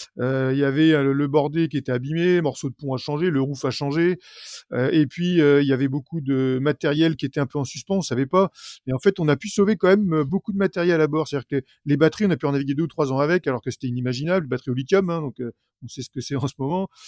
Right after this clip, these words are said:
Euh, et ben, on a pu en naviguer pendant deux ans avec ces, ces batteries-là. Euh, il y a, il y a eu des électroniques qui a été sauvée, qui était pas pensable non plus. Donc, ça nous a permis aussi de, de bien réduire les coûts quand on a reconstruit le bateau. Ça nous a permis de naviguer la première année, puis ensuite, on modifie, on améliore,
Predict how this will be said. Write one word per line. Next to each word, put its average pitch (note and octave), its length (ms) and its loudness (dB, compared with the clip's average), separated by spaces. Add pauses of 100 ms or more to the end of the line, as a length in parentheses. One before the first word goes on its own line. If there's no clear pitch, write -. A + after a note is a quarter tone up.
(280)
Euh, C3+ 260 0
et C#3 80 2
ben, C#3 120 2
on D3 120 0
a B2+ 80 0
pu - 100 -8
en C#3+ 60 -2
naviguer D#3 340 -2
pendant C3+ 220 -2
deux C#3+ 180 -2
ans D#3+ 60 0
avec C#3+ 120 -2
ces, C#3+ 140 -8
ces A#2+ 140 -10
batteries-là. D#3 540 -4 (440)
Euh, E3 80 -2
il C#3+ 60 2
y - 20 2
a, C#3 80 2
il D3 60 2
y D3+ 80 4
a - 20 4
eu C#3+ 60 0
des D3 80 4
électroniques E3 400 0
qui C#3+ 80 -2
a - 20 0
été C#3+ 140 -2
sauvée, D#3+ 300 0
qui - 100 -8
était C3 160 -6
pas C3 180 -4
pensable F3 380 -4
non E3+ 100 -6
plus. G#3 200 -6
Donc, C#3+ 180 -4
ça D#3 100 -8
nous C#3+ 100 0
a D3 60 4
permis D#3+ 260 0
aussi F3 220 -4
de, D3 220 0 (300)
de D3 60 -2
bien F3 220 4
réduire E3+ 360 4
les E3 120 2
coûts F#3+ 160 -4
quand D3 240 -4
on C#3+ 120 -6
a C#3 100 2
reconstruit D3 420 -4
le C#3 60 -6
bateau. F#3+ 420 -2 (240)
Ça - 140 -6
nous - 20 2
a C3+ 60 2
permis D3+ 160 0
de D#3 60 0
naviguer D#3+ 360 2
la D#3 80 4
première D3+ 320 0
année, E3 220 0
puis - 120 -10
ensuite, D3+ 340 -4
on B2 100 -6
modifie, C3 500 -6
on D3+ 80 -4
améliore, C3+ 580 0